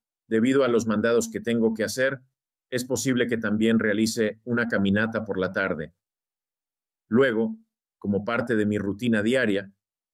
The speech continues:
llevo a cabo lo que denomino fuego y hielo al final del día. Comienzo con una sesión de sauna de quince minutos en el spa de nuestro edificio, seguido de una inmersión en agua fría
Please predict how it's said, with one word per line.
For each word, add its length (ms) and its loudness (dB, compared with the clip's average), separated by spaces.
llevo 240 2
a 80 0
cabo 260 2
lo 140 2
que 120 -2
denomino 680 2
fuego 640 0
y 180 -2
hielo 440 0
al 160 0
final 340 0
del 160 2
día. 280 -2
Comienzo 460 0
con 140 2
una 160 2
sesión 360 -2
de 100 2
sauna 380 0
de 120 -2
quince 320 -4
minutos 480 0
en 120 0
el 120 0
spa 420 -2
de 140 -2
nuestro 380 0
edificio, 680 -4
seguido 560 0
de 100 2
una 220 2
inmersión 640 0
en 120 2
agua 240 2
fría 520 -2